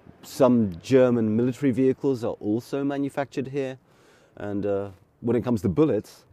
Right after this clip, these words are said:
uh, Hungary produces fantastic bullets, apparently.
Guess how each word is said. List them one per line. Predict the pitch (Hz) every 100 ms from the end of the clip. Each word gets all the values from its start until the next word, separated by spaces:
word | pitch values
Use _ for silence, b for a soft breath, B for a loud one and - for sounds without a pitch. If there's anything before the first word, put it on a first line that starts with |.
| -
uh, | 98 87
Hungary | 95 127 120 107 101
produces | - 107 104 101
fantastic | - 95 107 - 85
bullets, | 85 71 - 71
apparently. | 82 73 67